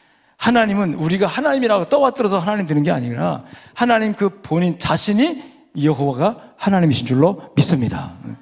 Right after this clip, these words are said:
아멘. 음, 음. 자, 그런데 그런 상황 속에서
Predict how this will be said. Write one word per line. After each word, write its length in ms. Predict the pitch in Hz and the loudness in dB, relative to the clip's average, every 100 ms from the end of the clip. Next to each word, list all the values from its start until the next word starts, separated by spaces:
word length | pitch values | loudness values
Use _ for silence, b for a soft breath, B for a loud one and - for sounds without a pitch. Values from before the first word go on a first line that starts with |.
| b b b b b b | b b b b b b
아멘. 360 | 151 190 226 170 | 0 2 2 0
음, 360 | - 135 120 - | -4 -6 -8 -12
음. 100 | - - _ _ _ _ _ b b b b b b b b b _ | -20 -20 _ _ _ _ _ b b b b b b b b b _
자, 100 | 226 | -2
그런데 540 | 214 254 254 208 160 - _ _ _ _ _ _ | 0 -2 -2 -4 -6 -14 _ _ _ _ _ _
그런 360 | - 247 294 | -2 0 0
상황 380 | 277 220 254 247 | -2 -4 -4 -4
속에서 720 | 247 202 - - 190 - - | -4 -4 -2 -2 -4 -8 -18